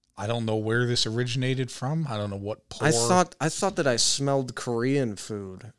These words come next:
Speaker 2: and I was, I, I s-, I said this to your wife when I first walked in. I'm like, "I thought I smelled Korean food." I was pretty
Speaker 1: It smells
Speaker 2: excited.
Speaker 1: super sweet.
Speaker 2: And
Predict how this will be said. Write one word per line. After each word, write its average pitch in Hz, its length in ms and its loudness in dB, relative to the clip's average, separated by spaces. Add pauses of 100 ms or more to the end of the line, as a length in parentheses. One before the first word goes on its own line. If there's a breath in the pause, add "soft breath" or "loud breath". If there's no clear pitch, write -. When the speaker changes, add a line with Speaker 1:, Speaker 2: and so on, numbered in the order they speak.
Speaker 2:
and 117 120 -4
I 127 100 2
was, 135 260 -2
I, 123 220 -2 (220)
I 123 40 -4
s-, 120 200 -2 (100)
I 113 100 -4 (320)
said 131 240 0
this 127 200 -2
to 123 100 -4
your 113 100 -2
wife 113 380 -2
when 104 100 -4
I 95 60 -6
first - 340 -10
walked 101 300 -6
in. 120 80 -2
I'm 110 100 -4
like, 95 160 -8
"I 110 120 -4 (280)
thought 120 140 -2
I 107 60 -2
smelled 120 420 -2
Korean 123 460 -2
food." 139 280 -2
I 117 80 0
was - 140 -6
pretty 123 280 -2
Speaker 1:
It 110 60 0
smells 131 400 4
Speaker 2:
excited. 107 160 2
Speaker 1:
super 127 340 -2
sweet. 113 560 0 (380)
Speaker 2:
And 104 560 -2